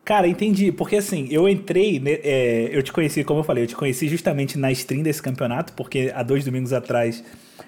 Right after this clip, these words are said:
eu resolvi, é, eu tava conversando até com o Bernardo, a gente tava falando de Pump, lembrando, assim, da época que a gente jogava, e aí eu falei, será que tem na Twitch um campeonato de, um, alguém jogando Pump? Eu botei, tava rolando o campeonato, tava justamente na, você jogando contra a Aileen,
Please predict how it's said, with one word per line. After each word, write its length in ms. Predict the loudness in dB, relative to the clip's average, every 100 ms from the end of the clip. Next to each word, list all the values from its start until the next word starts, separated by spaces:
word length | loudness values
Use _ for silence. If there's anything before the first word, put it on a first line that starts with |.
| -8
eu 100 | -2
resolvi, 880 | 2 2 2 0 -2 -4 -4 -2 -2 -2
é, 340 | 0 0 0
eu 40 |
tava 160 | 0 0
conversando 420 | 0 -2 0 -2
até 120 | -2
com 140 | -2 0
o 20 |
Bernardo, 460 | 0 2 0 0 -2
a 20 |
gente 80 | -2
tava 140 | -4
falando 180 | -2 -4
de 80 | -4
Pump, 340 | -4 -4 -4 -4
lembrando, 440 | -4 -2 -2 -2
assim, 140 | -4
da 100 | -2
época 180 | -2 -2
que 80 | -4
a 40 |
gente 120 | -6 -4
jogava, 460 | -2 0 0 -2 -6 -20 -20 -18 -4
e 140 | 2
aí 240 | 4 4 4
eu 100 | 2
falei, 240 | 0 -4 -4
será 260 | -2 0 0
que 80 |
tem 120 | 2 2
na 120 | 2
Twitch 380 | 2 2 2 -2
um 40 |
campeonato 420 | -6 -4 -4 -6
de, 80 | -10 -14 -14 -8
um, 500 | -4 -2 -2 -2 0
alguém 240 | 2 4
jogando 260 | 2 2 0
Pump? 380 | 2 2 2 -2 -18 -6 0
Eu 100 | 2
botei, 380 | 2 2 0 0
tava 220 | 0 -2
rolando 300 | -2 -2 -2
o 20 |
campeonato, 460 | -2 0 2 2 2
tava 180 | 0 2
justamente 580 | 0 0 2 2 2
na, 400 | -2 0 0 0 0
você 380 | 2 2 2 2
jogando 380 | 2 2 2 2
contra 520 | 0 0 2 2 0
a 80 | 0
Aileen, 520 | 2 2 2 -2 -8